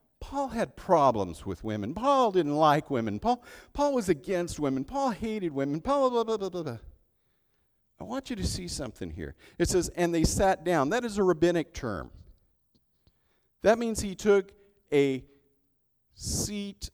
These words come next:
of teaching authority. The rabbis of that day would not teach the Bible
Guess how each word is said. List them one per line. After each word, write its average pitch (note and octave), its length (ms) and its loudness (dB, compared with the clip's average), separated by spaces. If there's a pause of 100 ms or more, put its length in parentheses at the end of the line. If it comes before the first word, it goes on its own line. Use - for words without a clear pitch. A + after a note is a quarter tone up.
of C3+ 520 2
teaching E3+ 480 -8
authority. G#2+ 880 -6 (2250)
The B2+ 80 -6
rabbis F3 540 -2
of E3+ 160 -4
that D3 220 0
day C3 220 0
would G#2+ 240 -2
not B2+ 320 -6
teach - 320 -12
the F#2+ 80 -14
Bible F#2 580 -6